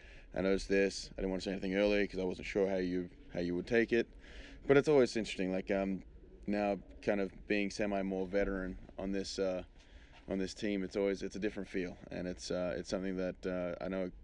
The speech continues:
some of the guys are coming up to me last year and asking questions and doing this, and it's, it's pretty cool just being able to have that,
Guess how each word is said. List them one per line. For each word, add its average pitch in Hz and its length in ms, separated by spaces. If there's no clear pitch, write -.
some 110 160
of 101 60
the 95 60
guys 95 260
are - 20
coming 101 220
up 95 80
to 101 80
me 95 40
last 92 280
year 92 100
and 92 80
asking 92 200
questions 95 440
and 92 100
doing 92 220
this, 95 300
and 92 100
it's, - 240
it's 107 120
pretty 127 180
cool 113 200
just 92 140
being 101 160
able 98 180
to 98 180
have 104 260
that, 98 200